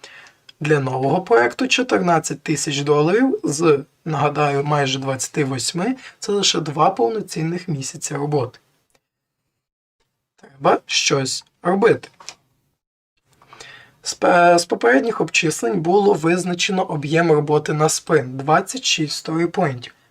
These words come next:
Прогнозована потужність роботи команди, уже скороченої, — тридцять два сторіпоінти. Бо маємо вісім вільних сторіпоінтів в кожному спринті.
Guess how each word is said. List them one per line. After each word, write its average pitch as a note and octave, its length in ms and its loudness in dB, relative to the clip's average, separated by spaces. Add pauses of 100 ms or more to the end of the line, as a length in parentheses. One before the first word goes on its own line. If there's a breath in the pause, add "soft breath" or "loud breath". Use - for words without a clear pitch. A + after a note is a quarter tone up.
Прогнозована D#3+ 720 2
потужність C#3+ 640 -4
роботи C#3 360 -4
команди, C3 640 -4
уже D3+ 340 -2
скороченої, — D#3 760 -2
тридцять G3 600 -4
два F3 280 2
сторіпоінти. B2+ 800 -8 (840 loud breath)
Бо D#3+ 300 -4
маємо D#3+ 640 2 (360)
вісім D3+ 520 -2
вільних D#3+ 420 0
сторіпоінтів F3+ 880 -2
в - 100 -18
кожному D#3+ 640 -2
спринті. F3 720 -6